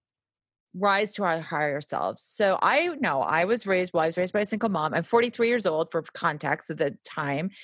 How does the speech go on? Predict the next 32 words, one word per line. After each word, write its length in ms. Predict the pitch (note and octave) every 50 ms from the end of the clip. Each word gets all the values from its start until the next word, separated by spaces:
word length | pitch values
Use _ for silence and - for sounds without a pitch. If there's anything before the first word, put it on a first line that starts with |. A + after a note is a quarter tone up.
| - - - -
So 240 | - - A#3 G#3+ G3
my 120 | G3 F#3
parents 340 | F#3 - G3+ F#3 G3+ G3 -
were, 200 | G#3+ G3+ G3 F#3+
is 140 | F3 F#3 F3
the 140 | E3 D3 -
early 340 | - E3+ E3+ F3 G3 G#3+ F#3+
eighties, 480 | - E3 E3 D#3+ E3+ E3+ F3+ F#3+ F3+ -
getting 240 | - F3+ E3+ F3+ F#3+
divorced 400 | F#3 F3+ E3 D#3+ D3 D3 D#3+ - -
en 160 | - F#3 G3+
masse. 400 | G#3 F3 D#3 C#3+ C#3+ D#3+ - -
And 140 | F3+ F3 E3
this 120 | F3 -
was 120 | F#3+ F#3+ A3+
all 160 | C4 C4+ B3+
new. 280 | C4+ E4 F4+ A#3+ E3
This 220 | D#3+ E3+ E3+ - F3
is 60 | F#3
a 40 | F#3
social 300 | - - A3+ A#3 A3+ G#3
experiment, 460 | F#3 - - - E3 D3+ D3 C#3+ C#3+
all 100 | C#3+ D3
these 140 | D#3+ F#3 -
people 240 | - G3 - F#3+ G3+
getting 240 | G3+ G3+ G#3 G#3
divorced. 420 | G3 A3+ G#3 A#3 B3 F#3+ - - -
How 100 | - D3+
do 80 | D#3 F#3+
you 120 | G3+ A3
do 240 | G3 - C4+ D4+ D4+
that? 280 | - - - G1+ G1+